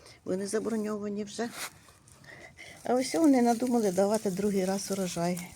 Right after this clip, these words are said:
Ну, я позрізала квітконоси, ось о, викинула ще. Ну, декілька кущиків залишила. Ну, на другий урожай вона така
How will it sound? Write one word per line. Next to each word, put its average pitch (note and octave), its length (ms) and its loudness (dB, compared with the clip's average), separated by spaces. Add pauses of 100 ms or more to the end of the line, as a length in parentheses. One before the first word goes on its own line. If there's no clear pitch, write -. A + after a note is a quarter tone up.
Ну, G3+ 160 0
я A#3+ 140 0
позрізала A#3 880 0 (1400)
квітконоси, C4+ 840 2 (180)
ось - 240 -8
о, C4+ 240 -2
викинула A#3+ 720 -2
ще. A3 420 -4 (760)
Ну, G4 280 2
декілька G#3 520 0
кущиків F#3 500 -6
залишила. F3 640 -4 (440)
Ну, F4 120 0
на C4 140 4
другий A#3 320 2
урожай G3 420 0
вона F3 180 -4
така D#3 360 -6